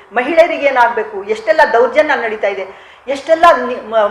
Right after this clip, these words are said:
ಮಳೆ ಬಂದು ಇವತ್ತು ಗುಡ್ಡು ಗುಡ್ಡಗಳೇ ಕುಸ್ತು, ಅದರಡಿಯಲ್ಲಿ ಸಿಕ್ಕಿರುವಂತ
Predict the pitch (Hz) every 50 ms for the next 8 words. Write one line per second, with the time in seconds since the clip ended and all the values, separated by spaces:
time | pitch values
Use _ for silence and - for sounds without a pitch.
0 | 190 214 269 359 381 330 311 285 247 208 190 - - - _ - 233 269 269 262
1 | 247 226 180 - 294 294 - 359 349 339 302 269 311 294 294 285 254 269 - 285
2 | 277 - - - 254 - - - - - 226 262 311 330 339 349 330 320 294 285
3 | - 294 285 - 330 320 302 277 262 262